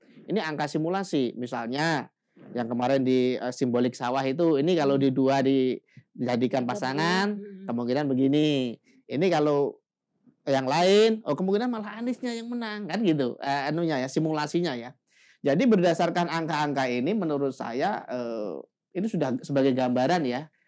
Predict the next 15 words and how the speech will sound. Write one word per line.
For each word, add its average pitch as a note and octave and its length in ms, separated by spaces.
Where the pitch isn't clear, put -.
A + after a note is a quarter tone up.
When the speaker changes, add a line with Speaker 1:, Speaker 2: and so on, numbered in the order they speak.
Speaker 1:
Apapun F#3 520
yang D#3 120
akan B2+ 320
dipilih C3+ 560
oleh B2 160
Bu A#2 160
Mega, A#2 400
yang B2 240
akan A#2 280
dideklarasikan A#2 1600
itu A#2 240
merupakan, D3 720
eh, B2 480
apa C#3+ 360
ya, A#2+ 160